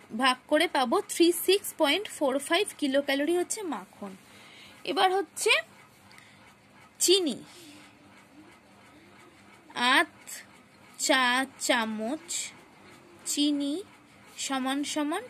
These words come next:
টু পয়েন্ট ফাইভ গ্রাম। তাহলে এক গ্রাম চিনি থেকে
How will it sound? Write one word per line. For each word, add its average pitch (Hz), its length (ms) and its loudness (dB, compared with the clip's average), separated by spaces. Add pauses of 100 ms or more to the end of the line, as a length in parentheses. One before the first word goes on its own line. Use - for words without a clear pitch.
(140)
টু 294 100 0 (240)
পয়েন্ট 320 280 0 (300)
ফাইভ 240 320 -2 (480)
গ্রাম। 190 280 -10 (1000)
তাহলে 320 380 2 (1500)
এক 277 100 0 (200)
গ্রাম 302 320 4 (1600)
চিনি 320 340 -2 (160)
থেকে 285 380 0